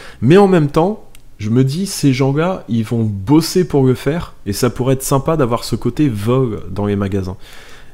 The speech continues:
Euh, au début, moi, j'étais plus parti sur l'idée, j'en ai, quand j'en ai parlé avec Taz et, euh, et, et Ducknap hier, j'étais plus parti sur l'idée de me dire, « Ouais, on va faire ça,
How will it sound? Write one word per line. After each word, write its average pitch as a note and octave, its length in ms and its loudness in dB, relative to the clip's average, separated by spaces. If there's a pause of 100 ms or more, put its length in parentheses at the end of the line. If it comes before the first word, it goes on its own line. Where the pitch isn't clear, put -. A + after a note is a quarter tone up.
Euh, F#2+ 960 -2
au A2 80 2
début, C3 240 4
moi, D3+ 160 4
j'étais B2 240 2
plus - 180 -4
parti D#3 300 -4
sur C3 160 0
l'idée, B2+ 340 2
j'en A#2 160 0
ai, F2 60 -4
quand A#2 160 -8
j'en A#2+ 160 0
ai - 40 0
parlé C3 360 0
avec G2+ 260 -2
Taz A2+ 260 0
et, F#2 120 -2
euh, E2+ 240 -8 (680)
et, F2+ 600 -4
et G2 80 2
Ducknap B2 420 -2
hier, C#3+ 320 -2 (460)
j'étais A2+ 240 4
plus F#3 200 2
parti - 320 -2
sur D#3 180 0
l'idée C3+ 260 6
de D#3 40 2
me C3+ 100 4
dire, « C#3+ 220 0
Ouais, C#3+ 200 4
on A#2 180 2
va A2+ 160 0
faire C3 220 -2
ça, G3 340 0